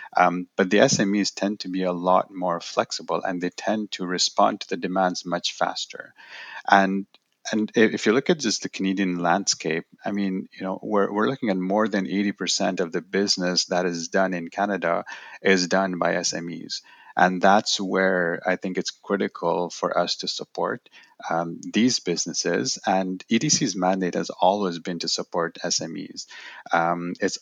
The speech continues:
always been to help companies grow. We've, we've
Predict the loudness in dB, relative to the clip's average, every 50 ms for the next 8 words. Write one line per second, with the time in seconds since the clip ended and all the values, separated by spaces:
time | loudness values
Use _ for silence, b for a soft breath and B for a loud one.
0 | _ 6 6 6 6 6 2 2 0 -2 -2 -2 0 0 0 -2 -4 -4 -4 -4
1 | -4 -4 -4 0 4 4 4 4 2 -4 _ -4 -4 -4 -2 -4 -4 -4 -2 -4
2 | -4 -6 -6 -2 0 0 0 0 -2 -6 -8 -6 -6 -6 -6 -8 -12 -8 -6 -6
3 | -6 -6